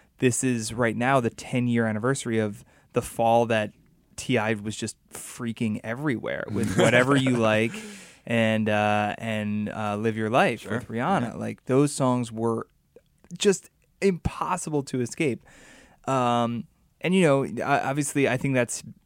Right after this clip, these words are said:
Speaker 1: obviously his commercial apex. He's, he's lingered, uh, around in, in different forms and fashions and,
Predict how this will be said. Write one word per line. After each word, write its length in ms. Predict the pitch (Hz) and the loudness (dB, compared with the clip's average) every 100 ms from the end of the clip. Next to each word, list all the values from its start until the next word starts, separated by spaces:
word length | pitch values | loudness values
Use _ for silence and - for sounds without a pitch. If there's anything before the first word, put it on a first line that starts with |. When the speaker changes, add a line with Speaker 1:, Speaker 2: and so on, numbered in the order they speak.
| _ | _
Speaker 1:
obviously 460 | 127 127 123 123 120 | 0 0 0 -2 -2
his 160 | 117 | -2
commercial 420 | - 123 120 117 104 | -6 -6 -6 -4 -4
apex. 400 | 117 - 113 - | -4 -4 -6 -8
He's, 260 | 117 110 - | -8 -8 -12
he's 300 | - 120 110 | -12 -10 -4
lingered, 500 | 117 113 117 113 110 | -4 -2 -2 -4 -6
uh, 200 | 71 - | -10 -10
around 500 | 113 123 123 120 117 | -6 -2 0 0 0
in, 200 | 110 110 104 | -2 -4 -6
in 100 | 120 | -8
different 280 | 110 - 110 | -8 -10 -8
forms 280 | - 120 110 | -8 -8 -8
and 80 | |
fashions 480 | 110 143 143 135 123 | -4 -4 -2 -4 -4
and, 140 | 113 | -6